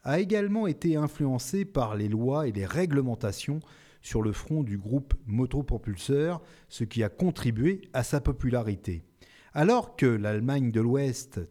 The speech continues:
taxait fortement les moteurs de deux litres huit de cylindrée et que les États-Unis commençaient à imposer une réglementation sur les émissions de C O deux, l'équipe Mercedes a travaillé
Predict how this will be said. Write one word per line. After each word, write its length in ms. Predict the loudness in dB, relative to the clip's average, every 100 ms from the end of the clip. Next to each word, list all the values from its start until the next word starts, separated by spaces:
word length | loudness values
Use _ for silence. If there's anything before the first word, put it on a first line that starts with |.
| 0
taxait 520 | 0 0 0 2 2
fortement 720 | 2 2 2 4 4 2 0
les 160 | -4 -4
moteurs 460 | -2 -2 0 0 -2
de 120 | -6
deux 200 | -2 0
litres 320 | 0 0 -2
huit 200 | -2 -2
de 140 | -4
cylindrée 640 | -4 -4 -2 0 2 2 0 -6 -20 -20 -8 -4
et 80 |
que 140 | -2 -2
les 240 | -2 -2
États-Unis 580 | 0 0 0 2 0 0
commençaient 720 | 2 2 2 0 2 2 2
à 80 | 2
imposer 720 | 4 4 4 4 4 0 -2 -12 -20 -14 -6
une 140 | -4
réglementation 840 | 0 0 0 0 -2 -4 -2 -4
sur 360 | -4 -6 -6 -6
les 260 | -6 -2
émissions 640 | 0 2 -2 -2 -2 -2 -4 -12 -6
de 80 | -4
C 180 | 0 0
O 160 | 0
deux, 280 | 2 2 0 -8 -20 -20 0
l'équipe 420 | 4 4 2 -2
Mercedes 500 | 0 0 0 0 0
a 60 | -2
travaillé 720 | 0 2 2 2 2 0 -2